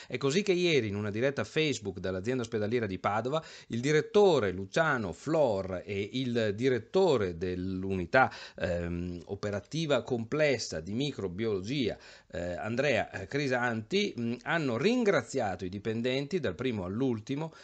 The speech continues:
eh, all'ultimo tecnico di laboratorio, il personale. È stato la carta vincente. E Flor ha detto,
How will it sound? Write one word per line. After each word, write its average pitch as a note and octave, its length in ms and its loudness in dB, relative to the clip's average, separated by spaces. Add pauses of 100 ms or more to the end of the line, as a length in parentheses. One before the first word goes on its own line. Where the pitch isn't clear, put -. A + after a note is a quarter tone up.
(140)
eh, G2+ 300 -2 (120)
all'ultimo F#2+ 640 -2
tecnico B2 380 -2
di G#2+ 100 -2
laboratorio, C3+ 800 2
il D#3 160 -2
personale. G#2 600 -6
È - 100 -10
stato A2+ 240 -4
la G#2+ 100 -2
carta A2 320 -2
vincente. F#2+ 600 -6
E A2 80 -6
Flor A#2+ 240 0
ha C#3 60 2
detto, F#2+ 360 -4